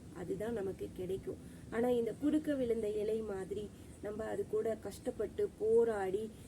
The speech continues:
"எனக்கு இது வேணும், இல்ல நான் இதை செய்யணும், நான், என்னாலதான் இது செய்யப்படுது" அப்படின்ற ஆணவம், கோபம்,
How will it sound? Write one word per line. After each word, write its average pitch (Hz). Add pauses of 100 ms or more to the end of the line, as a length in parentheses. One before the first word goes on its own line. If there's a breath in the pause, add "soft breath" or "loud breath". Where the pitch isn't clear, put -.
"எனக்கு 202
இது 190
வேணும், 226
இல்ல 214
நான் 196
இதை 190
செய்யணும், 220 (360 loud breath)
நான், 208
என்னாலதான் 247
இது 202
செய்யப்படுது" 202 (160)
அப்படின்ற 208
ஆணவம், 202 (140)
கோபம், 220